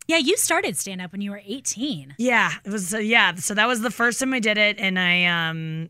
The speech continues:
Speaker 2: instantly loved it and was like, "This is what I wanna do forever." And my parents were like, "Why don't you finish school first?" And so I did. Um, I was an English major. I'm
Speaker 1: Woo!
Speaker 2: almost fluent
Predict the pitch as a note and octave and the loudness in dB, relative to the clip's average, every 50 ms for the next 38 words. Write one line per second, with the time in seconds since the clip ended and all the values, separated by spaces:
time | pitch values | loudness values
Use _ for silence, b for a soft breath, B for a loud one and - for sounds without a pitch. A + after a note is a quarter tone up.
0 | _ - G3 G#3 - - - A#3 A#3 A#3+ B3 A#3 G#3+ F#3+ F#3 F3 E3+ F#3 G3 G3 | _ -4 -2 -2 -2 -2 -2 -4 -2 -2 -2 -2 0 0 0 0 0 0 2 0
1 | G#3 G#3 - - G3 G3 F#3+ F3+ E3+ F3+ E3+ E3 E3 - - F3 - - F3 F3+ | 0 -2 -4 -6 -6 -4 -4 -4 -4 -2 -2 -2 -2 -4 -6 -8 -8 -6 -6 -4
2 | F#3 F3+ F#3 F#3+ F#3 F#3 F#3+ G3 F#3+ G3+ F#3 - G3+ F#3+ F3+ F3+ F3 F#3+ F#3+ G3 | -2 -2 0 0 -2 -2 -2 -2 -2 -2 -2 -2 0 0 0 0 0 0 0 2
3 | G3 F#3+ F#3 F3+ E3 E3+ E3 E3 E3+ F3 E3 D#3+ F3 E3+ E3 D#3 D#3+ - F3 D#3+ | 2 0 0 0 -2 -4 -4 -4 -6 -6 -6 -4 -4 -2 0 0 -2 -2 -2 -4
4 | E3 E3+ F3 - F#3 F3 G#3+ G#3+ G#3+ G3 - - - - G3 F#3 F#3+ F#3+ G3 F#3+ | -4 -4 -4 -6 -6 -6 -4 -4 -4 -4 -6 -6 -6 -6 -4 -4 -2 -4 -4 -4
5 | - G3+ G3+ G3+ G#3 A3 A3 - - - - G#3 G3+ F#3 - F#3+ F#3 F#3 F#3 D#3+ | -4 -2 -2 0 -2 -4 -6 -8 -10 -10 -8 -8 -8 -6 -4 -2 -2 -2 -2 -2
6 | F#3 F3 E3+ F3 F#3 F#3+ F#3 G3 - b b b b b b b b - F3+ F3 | -2 -2 0 0 0 0 -2 -4 -10 b b b b b b b b -6 -2 -2
7 | F3 E3+ E3 E3+ F3 F3+ E3+ F#3 F3+ F3+ F3+ F3+ F#3+ F3+ - F#3 F3+ F3+ F3 F#3 | -2 0 -2 -2 -4 -4 -4 -4 -4 -4 -4 -4 -4 -4 -2 -2 -2 -2 -2 -2
8 | F#3 F#3+ G3 G#3 A3 - - F3 F#3 F3+ F3 E3+ F#3 - - A3+ C#4 G#4+ D#5+ F5 | -2 -2 -2 -2 -4 -8 -8 -8 -8 -8 -8 -10 -10 -8 -2 2 6 8 12 12
9 | E5+ D5+ A4 A3+ - G#3 G#3+ A3+ A#3 G#3+ - - G#3 F#3+ F3+ E3+ E3+ E3+ F3 | 12 12 10 6 2 -2 -2 -2 -2 -2 -4 -4 -2 -2 0 2 2 2 0